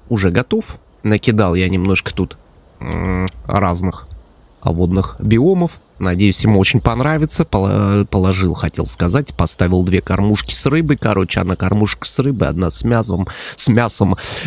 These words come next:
И вот, э, такой бассейн с водой. Так, э, водичка, сделал ему водички. Я не знаю, наверное, надо будет ещё, конечно, переделывать. М, э, спинозавр обитал в очень больших, э, водно-болотных угодьях.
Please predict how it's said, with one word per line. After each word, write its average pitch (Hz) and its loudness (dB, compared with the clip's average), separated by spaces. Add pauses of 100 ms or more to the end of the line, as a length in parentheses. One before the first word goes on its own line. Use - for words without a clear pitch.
И 101 6
вот, - 0
э, 87 2
такой 95 2
бассейн 87 0
с - -6
водой. 98 2 (120)
Так, 92 -2
э, 90 0
водичка, 92 2
сделал 92 2
ему 85 0
водички. 90 0
Я 113 4
не 107 2
знаю, 101 0
наверное, 92 0
надо 92 0
будет 90 0
ещё, - -6
конечно, - 0
переделывать. 107 2 (580)
М, 90 -4
э, 90 2
спинозавр 92 0
обитал 90 0
в - -4
очень 92 -2
больших, 95 0 (320)
э, 95 4
водно-болотных 90 2
угодьях. 151 4